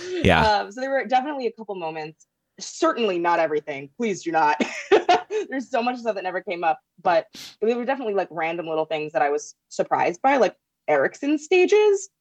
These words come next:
Speaker 2: They really still wanted us to know that for child development. And I was, like, really grateful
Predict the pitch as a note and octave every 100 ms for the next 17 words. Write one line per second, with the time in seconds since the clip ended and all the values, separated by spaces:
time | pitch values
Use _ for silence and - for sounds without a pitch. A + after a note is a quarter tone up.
0 | _ _ - C4 C4+ D#4+ F4 - D#4+ C4
1 | C4+ B3+ B3 B3 A#3 A#3+ F#3+ - F3+ G#3+
2 | A#3+ F#3 D#3 C#3+ C#3+ B2 - F#3 D#3+ G3
3 | G#3 G#3+ F3+ F#3+ F#3+ E3 D#3 - F#3+ F#3+